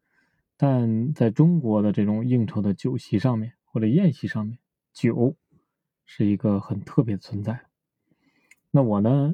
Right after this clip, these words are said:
也是很多年，啊，对于酒的这种状态呢，是不太喜欢的。一遇到事情呢，大家喝酒，啊，就找各种理由推脱掉。但是呢，由于自己身份的转变，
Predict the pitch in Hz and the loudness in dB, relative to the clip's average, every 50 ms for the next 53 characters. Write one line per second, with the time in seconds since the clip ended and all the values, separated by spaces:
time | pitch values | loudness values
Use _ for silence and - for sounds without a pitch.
0 | - _ - 143 110 98 - - 120 113 107 104 95 - 107 95 101 117 131 127 | -4 _ -2 -2 -2 -2 -2 0 0 2 2 0 0 -2 -2 0 2 2 2 2
1 | 110 101 101 101 104 107 117 160 - _ _ _ _ _ _ _ - 110 98 95 | 2 2 2 2 0 0 -2 -4 -6 _ _ _ _ _ _ _ -6 -6 -6 -4
2 | 92 - 107 104 101 101 104 104 117 - - 117 - 113 107 104 113 107 101 101 | -2 0 0 2 2 2 2 0 -2 -4 -4 -4 -4 -2 -2 -2 -2 -2 -2 -2
3 | 98 - 107 101 - 110 101 101 92 - - - _ - - - - 139 135 120 | -2 -2 -2 -2 -2 -4 -6 -6 -6 -8 -12 -8 _ -4 -2 -2 0 0 0 -2
4 | 110 113 - _ _ _ _ _ _ _ _ _ - - 139 110 92 92 95 98 | -2 -6 -8 _ _ _ _ _ _ _ _ _ -4 -2 -2 -2 -2 -4 -6 -6
5 | 123 - _ _ _ _ _ _ _ _ _ _ _ _ _ _ - 127 143 180 | -8 -10 _ _ _ _ _ _ _ _ _ _ _ _ _ _ 2 4 4 4
6 | 180 170 160 151 - 165 156 135 139 131 127 123 117 113 110 - - _ _ _ | 4 2 2 2 2 0 2 2 2 0 0 0 0 -2 -4 -6 -10 _ _ _
7 | _ _ _ - 127 120 131 127 120 - - 135 - - 147 151 156 - _ _ | _ _ _ -4 -2 0 0 0 0 2 0 0 0 -2 -4 -6 -8 -10 _ _
8 | _ - 120 104 113 110 - 117 104 - 120 117 120 120 117 110 110 107 104 107 | _ -6 -4 -2 -2 -2 -2 -2 -2 -2 0 0 0 0 0 -2 -2 -2 0 -2
9 | 110 - - 143 135 113 110 104 - 113 127 - _ _ _ _ _ _ _ _ | -2 -2 0 0 0 0 -2 -4 -6 -6 -10 -12 _ _ _ _ _ _ _ _
10 | _ _ _ _ _ _ _ _ _ _ - 147 147 139 139 147 139 131 123 120 | _ _ _ _ _ _ _ _ _ _ 0 0 2 2 2 2 2 2 2 2
11 | 113 117 127 127 120 117 117 117 117 113 - - 113 107 - 107 101 101 101 101 | 2 2 2 2 2 2 2 2 0 0 -2 -2 -2 -2 0 0 0 0 0 -2
12 | 101 - - 123 117 117 113 110 101 110 117 120 110 113 117 139 135 | -2 -2 -2 0 0 0 0 0 -2 -2 -4 -4 -2 -2 -2 -4 -6